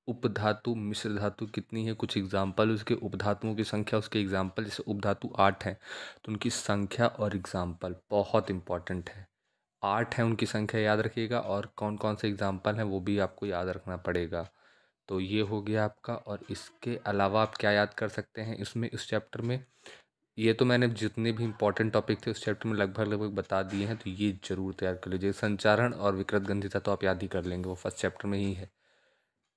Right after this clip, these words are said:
आपको बताया जा चुका है। फर्स्ट चैप्टर में संतुलित द्विस्थापन अपक्रिया, संचारण और विकृत गंधिता, उसके अलावा संतुलित करना आपको आना चाहिए। भौतिक परिवर्तन, रासायनिक परिवर्तन के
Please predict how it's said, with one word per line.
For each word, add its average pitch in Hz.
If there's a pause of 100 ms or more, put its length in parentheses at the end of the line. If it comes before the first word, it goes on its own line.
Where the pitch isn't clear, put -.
(160)
आपको 95
बताया 98
जा 104
चुका 98
है। 95 (200)
फर्स्ट 107
चैप्टर -
में 107
संतुलित 101
द्विस्थापन 104
अपक्रिया, 104
संचारण 101 (260)
और 95
विकृत 92
गंधिता, 101
उसके 104
अलावा 95
संतुलित 98
करना 95
आपको -
आना 95
चाहिए। 101
भौतिक 95
परिवर्तन, 101
रासायनिक 95
परिवर्तन 95
के 120